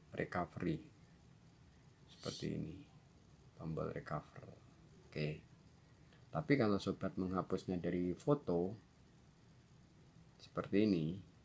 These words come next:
ini tidak akan, sorry, file yang tadi saya, eh, restore, saya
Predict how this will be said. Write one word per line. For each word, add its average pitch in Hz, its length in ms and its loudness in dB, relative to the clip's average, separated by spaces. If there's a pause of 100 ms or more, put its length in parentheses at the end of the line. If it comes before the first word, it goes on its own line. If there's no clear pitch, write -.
(960)
ini 110 160 8
tidak 90 480 2
akan, 110 320 4 (1040)
sorry, 170 320 0 (720)
file 87 320 0
yang 92 80 -2
tadi 85 720 2
saya, 82 640 -4 (2000)
eh, 82 840 -8 (240)
restore, - 880 4
saya - 240 -8